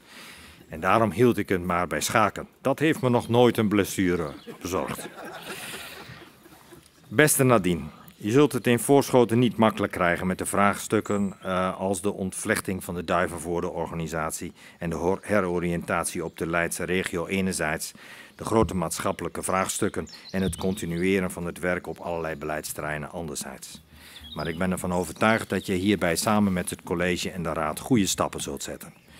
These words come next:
Ik zie met vertrouwen uit naar een goede en fijne samenwerking.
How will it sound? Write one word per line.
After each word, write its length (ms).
Ik 140
zie 180
met 220
vertrouwen 500
uit 260
naar 160
een 100
goede 280
en 140
fijne 400
samenwerking. 720